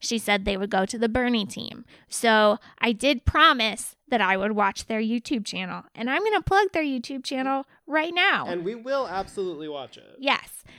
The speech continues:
Speaker 1: I am a woman of my word.
Speaker 2: That's untrue, but in this case.
Speaker 1: That's untrue, abs-, absolutely. Okay, so the channel is called Action for Assange, Free Assange. So I think that's, like, a colon in there. So, um,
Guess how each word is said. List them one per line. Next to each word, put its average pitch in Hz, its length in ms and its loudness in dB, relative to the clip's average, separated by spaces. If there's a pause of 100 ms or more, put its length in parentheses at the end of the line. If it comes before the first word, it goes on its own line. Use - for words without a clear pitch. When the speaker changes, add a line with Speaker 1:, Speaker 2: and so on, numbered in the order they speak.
Speaker 1:
I 320 140 4
am 359 120 2
a 320 80 2
woman 330 380 2
of 269 180 4
my 294 180 2
word. 277 420 -2 (220)
Speaker 2:
That's - 220 -16
untrue, 85 460 -20
but 95 120 -18
in 139 160 -14
this 156 180 -10
case. - 420 -20 (300)
Speaker 1:
That's - 220 0
untrue, - 400 -8
abs-, - 400 -12
absolutely. - 680 -10 (400)
Okay, 262 320 6
so 254 520 8
the 247 140 -2
channel 285 380 2
is 262 100 0
called 226 300 4 (120)
Action 302 520 4
for 294 140 2
Assange, 208 840 2 (420)
Free 277 400 4
Assange. - 800 0 (220)
So 214 120 0
I 208 60 4
think 190 200 0
that's, - 200 -8
like, 175 120 -6
a 165 80 -4
colon - 460 -8
in - 140 -10
there. - 220 -10
So, 226 520 4 (280)
um, 220 380 6